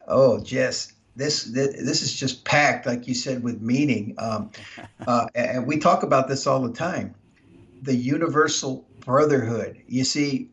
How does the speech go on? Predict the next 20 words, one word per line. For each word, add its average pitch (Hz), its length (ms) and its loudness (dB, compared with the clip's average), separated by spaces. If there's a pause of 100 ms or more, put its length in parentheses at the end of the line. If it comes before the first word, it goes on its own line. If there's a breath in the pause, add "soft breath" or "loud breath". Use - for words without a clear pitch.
(120)
we, 139 580 -2
our 208 220 4
brothers 175 420 4
and 135 120 -2
sisters 127 640 -4
are, 117 180 -4 (180)
are, 127 200 2
you 131 120 0
know, 120 140 4
are 120 160 0
those 135 300 4
who 135 160 0
are 117 60 4
united 117 500 2
in 101 140 -4
Christ. - 640 0 (420 loud breath)
You 123 80 4
know, 123 120 6
there 151 240 4
are, - 120 4